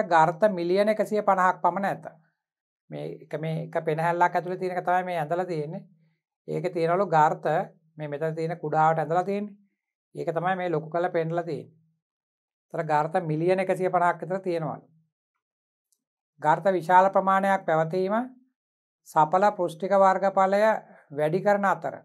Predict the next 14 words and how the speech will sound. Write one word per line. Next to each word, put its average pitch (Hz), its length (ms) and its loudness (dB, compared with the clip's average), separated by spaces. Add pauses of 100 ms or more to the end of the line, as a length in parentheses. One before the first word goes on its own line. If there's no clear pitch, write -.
(760)
එමගින් 185 460 -2
වායු 170 360 2
හෝමාරුව 180 560 -2
වඩා 160 300 0
කාර්යක්ෂම 170 720 2
ලෙස 165 160 -8
සිදුවේ. - 400 -20 (420)
ඔන්න 175 200 -8 (1040)
කුඩා 175 300 4
කුඩා 185 260 4
බෝල 175 260 2
ගොඩක් 165 340 2
තියෙන 185 200 -4
හේතුව. 175 440 -4